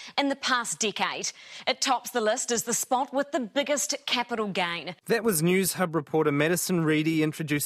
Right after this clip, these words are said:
Speaker 2: a story about record house price rises in the Bay of Plenty on January nineteen. The story went on to list other places, including the Central Hawke's Bay and Hamilton,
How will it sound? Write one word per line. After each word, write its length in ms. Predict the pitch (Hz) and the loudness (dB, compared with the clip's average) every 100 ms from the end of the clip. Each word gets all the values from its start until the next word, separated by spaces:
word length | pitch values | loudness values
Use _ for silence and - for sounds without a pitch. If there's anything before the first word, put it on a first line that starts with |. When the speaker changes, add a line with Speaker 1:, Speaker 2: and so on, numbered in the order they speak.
| 156 | 0
Speaker 2:
a 40 | 135 | 0
story 420 | - 175 180 185 | 0 0 2 2
about 320 | 160 143 131 | 2 0 0
record 340 | 165 185 196 160 | -2 0 -2 -2
house 380 | - 185 190 | 0 -2 -2
price 400 | - 160 143 - | -4 -2 -2 0
rises 400 | 135 131 131 123 | 0 0 0 -2
in 80 | 131 | 0
the 80 | 127 | -2
Bay 300 | 120 160 180 | 0 2 2
of 120 | 165 | 0
Plenty 540 | - 143 135 151 147 - | -2 -2 0 -2 -4 -4
on 160 | 127 120 | -4 0
January 400 | 160 156 156 147 | 0 2 2 2
nineteen. 720 | 139 131 131 - 202 156 95 _ _ _ _ _ _ _ - - - - | 2 0 -2 0 0 0 -4 _ _ _ _ _ _ _ -20 -16 -14 -8
The 60 | - | -2
story 260 | - 226 233 | 2 4 4
went 160 | 220 | 4
on 100 | 202 | 2
to 100 | 180 | 2
list 240 | 175 180 - | 0 0 0
other 240 | 196 208 | 0 0
places, 500 | - 165 135 131 113 | 0 -2 -2 -2 -4
including 380 | 127 160 160 147 | -2 0 0 2
the 60 | 131 | 0
Central 440 | - 196 - 175 | 0 -2 0 -4
Hawke's 380 | 139 165 - - | 0 0 0 -4
Bay 320 | 165 180 196 | 0 2 2
and 100 | 151 | -2
Hamilton, 600 | - 185 190 - 247 302 | 0 0 0 0 -4 -4